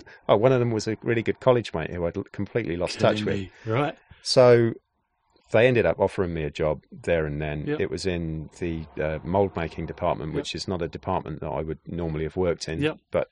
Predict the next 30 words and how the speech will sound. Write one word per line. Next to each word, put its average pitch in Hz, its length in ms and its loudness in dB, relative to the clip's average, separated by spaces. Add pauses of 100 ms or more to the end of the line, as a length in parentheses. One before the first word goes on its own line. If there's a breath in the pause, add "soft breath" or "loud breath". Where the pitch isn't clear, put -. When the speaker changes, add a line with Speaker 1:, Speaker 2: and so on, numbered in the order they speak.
Speaker 1:
it - 100 -4
was 78 160 -8
the 92 80 -2
only 82 160 -4
job 82 220 -4
going. 113 420 2
Speaker 2:
Yeah, 208 120 2
how'd 240 120 2
you - 80 -2
feel 226 180 2
about 165 220 -2
that? 110 220 -10
'Cause 143 160 -4
you 151 60 -4
just - 200 -6
left 151 160 -2
the 139 80 -6
film 120 240 -2
industry 110 540 -6
because 113 340 -6
you 110 60 -4
were 101 80 -6
kind 110 240 -4
of 95 100 -4
over 101 400 0
it - 180 -8
in 110 100 -6
some 104 220 -4
Speaker 1:
Yeah. 95 260 8
Speaker 2:
ways, - 180 -4